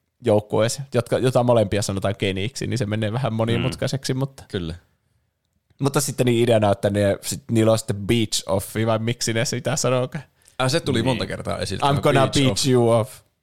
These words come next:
Speaker 3: Se on, se tuli monesti se sama vitsi tässä elokuvassa.
Speaker 1: <laughs> Niin, niin. Ne sitten sopii ajan ja paikan sille beach offille. Ja se on just sattumalta samaan aikaan, kun <laughs> on se äänestys siitä perustuslaista,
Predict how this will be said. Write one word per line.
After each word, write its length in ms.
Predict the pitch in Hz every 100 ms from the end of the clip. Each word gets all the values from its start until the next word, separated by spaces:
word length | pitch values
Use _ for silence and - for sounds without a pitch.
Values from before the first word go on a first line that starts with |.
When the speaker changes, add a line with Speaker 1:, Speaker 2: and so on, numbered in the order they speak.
| -
Speaker 3:
Se 160 | 113 101
on, 80 | 92
se 120 | 95
tuli 180 | 95 95
monesti 360 | 98 92 -
se 160 | - -
sama 220 | 113 107 -
vitsi 220 | - 110
tässä 200 | - 123
elokuvassa. 460 | - 98 - - -
Speaker 1:
<laughs> 60 | - - - - - - _ _ _ _ _ _ - - 330 262 -
Niin, 260 | 151 107 107
niin. 200 | 110 117 _ _ -
Ne 100 | 113
sitten 180 | -
sopii 420 | 110 110 113 104 117 -
ajan 340 | 117 113 104
ja 80 | 104
paikan 400 | 98 107 104 98
sille 160 | - 101
beach 360 | - 135 -
offille. 460 | - - - 113 113 - _ _ _ _ _ _ _ _ _ _
Ja 480 | 113 113 113 113 - _ _ _ _ _ _ _ -
se 160 | -
on 120 | 113 113
just 220 | 120 -
sattumalta 480 | 117 - 110 98 120
samaan 400 | 123 110 101 98
aikaan, 320 | 107 123 123
kun 160 | 135 117 - - - -
<laughs> 380 | - - -
on 120 | - -
se 140 | 127
äänestys 540 | 131 123 113 - 117
siitä 180 | - 110
perustuslaista, 760 | 110 117 107 - 104 95 107